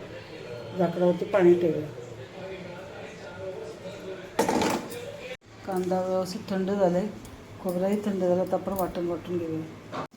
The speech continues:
आपलं हे वाटण वाटून झालंय, हे आपलं जास्त वाटतंय वाटण, म्हणून हे आता आपण थोडं ह्याच्यातलं मी काढून ठेवणार आहे. आणि हे याच्यात पाणी बिलकुल ओतलेलं नाही मी. कांदा आणि खोबरं आहे, आलं लसूण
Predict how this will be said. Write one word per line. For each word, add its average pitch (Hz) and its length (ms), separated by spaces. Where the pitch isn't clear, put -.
आपलं 185 200
हे 190 120
वाटण 185 360
वाटून 190 380
झालंय, 185 300
हे 180 100
आपलं 190 220
जास्त 202 360
वाटतंय 202 380
वाटण, 175 300
म्हणून 185 440
हे 190 100
आता 185 220
आपण 196 260
थोडं 185 120
ह्याच्यातलं 180 400
मी - 400
काढून 185 300
ठेवणार 160 320
आहे. 147 120
आणि 190 100
हे 202 460
याच्यात 202 180
पाणी 208 340
बिलकुल 208 440
ओतलेलं 180 460
नाही 170 120
मी. 175 160
कांदा 196 420
आणि 202 220
खोबरं 180 260
आहे, 190 220
आलं 190 180
लसूण 214 320